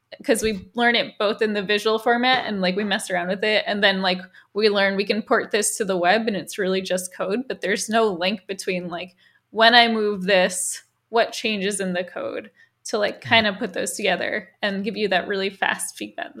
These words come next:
Speaker 1: fe-, feedback loop. <laughs>
Speaker 2: Yeah, that's, that's a cool project. I've seen you posting some little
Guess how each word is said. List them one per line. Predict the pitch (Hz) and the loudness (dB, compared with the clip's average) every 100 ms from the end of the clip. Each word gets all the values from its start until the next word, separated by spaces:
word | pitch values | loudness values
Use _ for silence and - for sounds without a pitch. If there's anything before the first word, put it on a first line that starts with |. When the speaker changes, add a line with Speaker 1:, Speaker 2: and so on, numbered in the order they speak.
| - - | -20 -12
Speaker 1:
fe-, | 185 214 - _ _ _ - | -6 -6 -8 _ _ _ -4
feedback | 233 226 - | -2 -2 -4
loop. | - - _ - - | -8 -14 _ -20 -10
<laughs> | 196 185 - - - _ _ _ - - - _ _ | -8 -8 -12 -16 -20 _ _ _ -20 -20 -20 _ _
Speaker 2:
Yeah, | - 123 | -6 -4
that's, | 98 107 - | -4 -6 -6
that's | 113 104 | -6 -6
a | |
cool | - 98 | -8 -8
project. | 95 92 92 82 | -4 -4 -4 -6
I've | 90 85 | -6 -6
seen | - 90 87 | -6 -8 -6
you | 87 | -10
posting | 85 90 - 87 | -8 -10 -8 -12
some | 82 85 82 82 | -12 -12 -12 -12
little | 87 80 | -10 -12